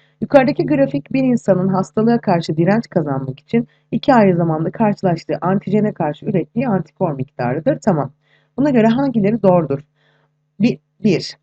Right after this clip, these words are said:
antijenin ilk kez uygulanmasından belli bir zaman sonra üretilen antikor miktarı azalır. Azalmış,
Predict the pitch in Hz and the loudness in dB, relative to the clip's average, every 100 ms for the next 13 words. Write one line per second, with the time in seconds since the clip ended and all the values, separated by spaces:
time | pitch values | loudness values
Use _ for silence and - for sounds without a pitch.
0 | _ _ 208 254 - 254 294 294 302 - | _ _ 0 0 0 -2 0 -2 -2 -2
1 | 240 196 180 180 160 156 - 165 151 180 | 0 2 2 0 0 -4 -6 -4 -2 0
2 | 190 233 190 165 151 160 156 139 143 208 | 0 0 0 0 0 -4 -4 -4 -2 0
3 | 190 165 147 - 202 214 - 277 269 240 | 0 -4 -4 -2 -2 -2 -2 -2 0 -4
4 | - 233 226 220 269 - _ _ _ _ | -2 0 2 0 -4 -8 _ _ _ _
5 | _ - 180 156 120 110 - _ _ _ | _ -4 -2 -2 -4 -8 -16 _ _ _
6 | _ _ _ _ _ _ _ - 220 214 | _ _ _ _ _ _ _ 2 4 6
7 | 254 262 277 269 262 370 415 - | 4 6 6 4 2 0 -2 -6